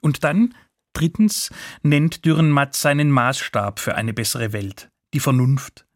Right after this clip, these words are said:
Sie ist auch der Ort, um zu verstehen, was Gott von uns erwartet. Ich wüsste keine andere Möglichkeit, wie wir uns verständigen sollten über den richtigen Weg.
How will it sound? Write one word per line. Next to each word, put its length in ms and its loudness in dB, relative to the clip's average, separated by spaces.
Sie 300 2
ist 240 0
auch 240 0
der 180 0
Ort, 180 2
um 140 4
zu 140 -2
verstehen, 520 2
was 200 0
Gott 180 0
von 160 0
uns 220 -4
erwartet. 560 -8
Ich 180 -2
wüsste 340 4
keine 440 0
andere 300 2
Möglichkeit, 800 0
wie 200 4
wir 160 2
uns 220 0
verständigen 640 0
sollten 400 0
über 200 -2
den 120 0
richtigen 500 -2
Weg. 360 -10